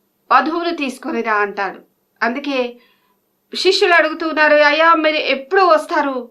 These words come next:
తిరిగి?" అని అన్నప్పుడు, "అది తండ్రి ఆధీనంలో ఉంది" అని చెప్తారు యేసు ప్రభు. అవును, తండ్రి యొక్క నిర్ణయమే అది. వెళ్ళి వధువును తీసుకొని రమ్మన్నప్పుడు అప్పుడు వధువును తీసుకొని వస్తారు.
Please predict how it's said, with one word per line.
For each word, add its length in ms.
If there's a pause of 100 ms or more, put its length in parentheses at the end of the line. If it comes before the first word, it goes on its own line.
(140)
తిరిగి?" 340
అని 160
అన్నప్పుడు, 640 (360)
"అది 160
తండ్రి 400
ఆధీనంలో 560
ఉంది" 260
అని 180
చెప్తారు 400
యేసు 240
ప్రభు. 340 (360)
అవును, 520 (260)
తండ్రి 300
యొక్క 200
నిర్ణయమే 840
అది. 260 (1040)
వెళ్ళి 260
వధువును 520
తీసుకొని 400
రమ్మన్నప్పుడు 440
అప్పుడు 340
వధువును 420
తీసుకొని 420
వస్తారు. 460